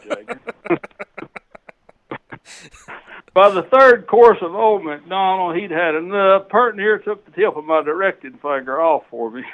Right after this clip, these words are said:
Speaker 2: <laughs>
Speaker 1: Oh, gosh. <laughs>
Speaker 2: So I would have to, I wanna have to get around here and do a little something about that. I really appreciate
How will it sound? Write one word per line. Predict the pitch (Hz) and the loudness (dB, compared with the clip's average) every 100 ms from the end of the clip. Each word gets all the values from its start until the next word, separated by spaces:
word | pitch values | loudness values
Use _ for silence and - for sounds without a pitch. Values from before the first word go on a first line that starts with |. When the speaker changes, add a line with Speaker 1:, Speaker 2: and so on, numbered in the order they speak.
| - _ | -20 _
Speaker 2:
<laughs> | 185 - 175 - 359 285 - 185 - 208 _ - - - 156 _ - _ _ _ _ _ _ - 202 _ _ - | -6 -4 -10 -8 -6 -6 -6 -12 -12 -20 _ -20 -20 -20 -20 _ -20 _ _ _ _ _ _ -20 -20 _ _ -6
Speaker 1:
Oh, | 139 - | -6 -6
gosh. | 196 110 110 107 - 139 | -8 -8 -10 -14 -14 -16
<laughs> | _ _ - - _ _ _ | _ _ -14 -14 _ _ _
Speaker 2:
So | 185 147 - 170 - | -4 -4 -6 -16 -8
I | 196 240 | -2 0
would | 254 226 170 | 2 0 0
have | 190 - | -4 -4
to, | 160 | -16
I | _ _ _ _ _ 220 | _ _ _ _ _ -12
wanna | 202 175 | -6 -4
have | 180 | -4
to | - | -6
get | 156 175 | -10 -6
around | 165 170 160 | -4 -4 -4
here | 160 | -4
and | 156 | -4
do | 160 | -6
a | |
little | 156 151 - | -4 -6 -6
something | 147 127 123 | -10 -10 -16
about | 139 135 135 | -6 -6 -4
that. | 135 | -6
I | 175 214 | -2 -2
really | 185 190 175 143 | 0 -2 -2 -4
appreciate | 131 170 160 - 143 143 147 | -6 -8 -8 -8 -8 -6 -8